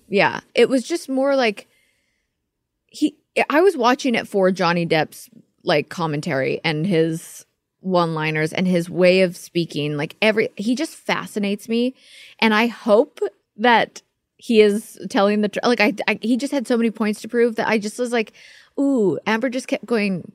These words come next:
down and down and looking worse and worse, and he just kept looking better and better, and it was one of those things that you couldn't,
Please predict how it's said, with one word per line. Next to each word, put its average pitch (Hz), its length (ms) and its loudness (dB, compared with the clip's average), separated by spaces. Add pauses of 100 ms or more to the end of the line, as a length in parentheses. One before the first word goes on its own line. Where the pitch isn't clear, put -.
down 202 300 0
and 196 100 0
down 185 180 0
and 180 120 -2
looking 175 280 -4
worse 175 280 -2
and 185 180 -4
worse, 170 260 0
and - 140 -4
he 208 140 -2
just 214 160 -10
kept - 140 -6
looking 196 260 -4
better 175 280 0
and 175 220 -2
better, 165 360 0 (360)
and 196 120 0
it - 100 -2
was 180 180 -2
one 180 140 -2
of 170 80 0
those 175 160 0
things 180 220 -4
that 180 100 -2
you 160 100 -2
couldn't, 156 340 -4